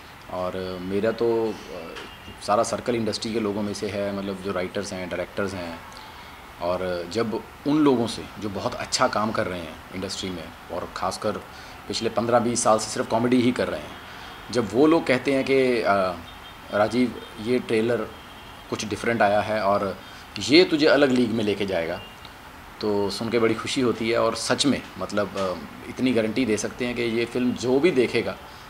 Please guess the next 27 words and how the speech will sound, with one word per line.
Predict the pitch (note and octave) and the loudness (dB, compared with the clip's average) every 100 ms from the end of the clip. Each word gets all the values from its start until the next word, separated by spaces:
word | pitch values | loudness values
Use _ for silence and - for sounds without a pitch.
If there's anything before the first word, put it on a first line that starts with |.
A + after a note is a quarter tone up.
| - | 0
कम | C3 | 0
से | B2+ | 2
कम | - C#3+ | 4 4
शिकायत | - - A#2+ C#3 | 2 6 8 8
वाला | C#3+ D3+ | 8 8
मुंह | C3+ D3 | 8 4
लेके | C3 | 4
बाहर | A2+ F#2+ | 4 2
नहीं | C3+ G#2+ | 2 0
आएगा। | G#2 A#2 A2 - - - - - | 0 0 0 -4 -14 -14 -14 -6
अ, | G2 G2+ G2+ F#2+ F#2 F2+ F2+ - - - - - | 0 2 4 2 2 0 -4 -14 -18 -16 -8 -2
हमने | G2 A#2 C3 | 2 4 4
कंजूसी | D#3 B2+ B2 B2+ | 4 4 2 2
की | A#2+ | 0
है, | A2 B2 | -2 -4
अ, | - - - - G#2 G2+ G2 F#2+ F#2 F2+ E2+ - - - - - - - - - - - - | -8 -18 -18 -6 2 4 4 2 2 -2 -6 -14 -18 -20 -20 -20 -18 -18 -18 -18 -10 -8 -2
फ़िल्म | C3+ C3+ | 4 6
बनाने | A2+ F2+ D#2+ | 6 4 -4
में, | - - - - - - - - - - - - - - - - - | -10 -16 -18 -18 -18 -18 -18 -18 -18 -18 -18 -16 -16 -16 -16 -16 -6
यानी | G#2 A#2 A#2 | 0 0 4
कि | B2 A#2+ A2+ - | 4 4 2 -4
जो | G#2+ | 0
कैरेक्टर | A2+ G2+ - | 2 2 2
है | G#2 G2 - - - G2+ | 0 -2 -12 -16 -14 -8
वो | G2+ A2+ | -4 -2
कंजूस | A2 G2 F#2 | -2 -2 -6
हैं। | G#2 | -10